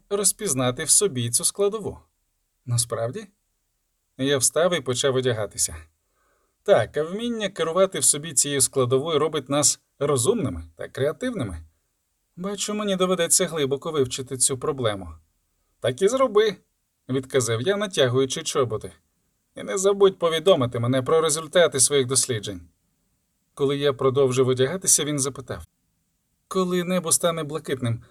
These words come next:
ти збираєшся поснідати зі своїм братом Андром?" "Так", — відповів я. "А згодом пообідати зі своєю матусею?"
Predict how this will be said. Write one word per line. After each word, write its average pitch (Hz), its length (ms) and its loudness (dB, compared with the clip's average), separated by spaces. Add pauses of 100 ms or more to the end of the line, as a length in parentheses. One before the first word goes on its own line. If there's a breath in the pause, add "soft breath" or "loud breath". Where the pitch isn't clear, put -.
(160 soft breath)
ти 165 160 -8
збираєшся 165 600 2
поснідати 139 600 0
зі 127 100 -2
своїм 143 300 0
братом 147 360 2
Андром?" 113 380 -2 (460)
"Так", — 98 600 -4 (280)
відповів 135 440 -4
я. 131 260 0 (720)
"А 180 120 -2
згодом 180 420 2
пообідати 170 560 -4
зі 156 140 -4
своєю 160 340 2
матусею?" 143 600 0